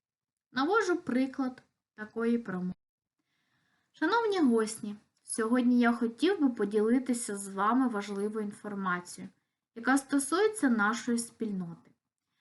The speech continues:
Життя рухається швидко, і ми постійно знаходимось в потоці новин, подій, технологій. Але чи ми завжди отримуємо достовірну інформацію? Чи ми здатні розрізняти факти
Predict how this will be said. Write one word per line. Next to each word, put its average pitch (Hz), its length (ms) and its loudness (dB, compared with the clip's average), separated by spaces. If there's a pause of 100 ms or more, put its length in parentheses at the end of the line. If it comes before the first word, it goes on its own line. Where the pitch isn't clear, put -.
(220)
Життя 349 260 6
рухається 302 480 2
швидко, 285 680 0 (280)
і 185 60 -8
ми 202 120 -6
постійно 320 640 2
знаходимось 226 840 -2
в - 40 -20
потоці 196 600 -8
новин, 185 440 -4 (320)
подій, 214 440 -2 (240)
технологій. 190 800 -8 (800)
Але 247 220 6
чи 277 180 2
ми 277 140 8
завжди 262 440 4
отримуємо 285 640 6
достовірну 247 920 4
інформацію? 185 800 -8 (560)
Чи 240 140 0
ми 247 140 8
здатні 247 480 4
розрізняти 214 760 -2
факти 226 760 0